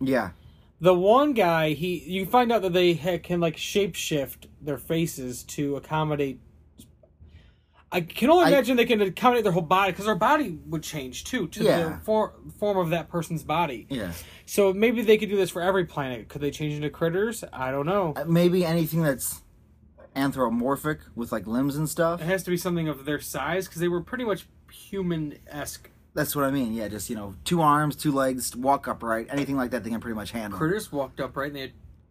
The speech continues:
Speaker 2: two arms and two legs.
Speaker 1: Yeah, but I mean
Speaker 2: But then their, but their head was like a, mainly, mainly their whole body was their head.
Speaker 1: Yeah, they're just, you know.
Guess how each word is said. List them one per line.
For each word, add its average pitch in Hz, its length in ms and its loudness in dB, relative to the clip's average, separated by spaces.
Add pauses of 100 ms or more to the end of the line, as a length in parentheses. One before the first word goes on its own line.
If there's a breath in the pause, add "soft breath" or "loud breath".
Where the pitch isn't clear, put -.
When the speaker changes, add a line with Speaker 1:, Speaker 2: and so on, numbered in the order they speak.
(300)
Speaker 2:
two 135 160 -12
arms 127 240 -10
and 123 100 -16
two 127 160 -12
legs. 143 340 -12 (1700)
Speaker 1:
Yeah, 123 280 -4
but 117 160 -6
I 117 40 -4
mean 113 380 -4
Speaker 2:
But 139 260 -6
then 147 120 0
their, 143 120 2
but 143 180 -4
their 143 120 2
head 143 200 2
was 131 180 -4
like 127 140 -2
a, 117 180 -4 (580)
mainly, 143 420 0
mainly 170 360 6
their 151 140 4
whole 165 160 8
body 143 360 4
was 131 160 -2
their 131 140 2
head. 123 380 0 (120)
Speaker 1:
Yeah, 139 260 0
they're 120 200 -2
just, 117 240 -8
you 139 80 -4
know. 98 260 -6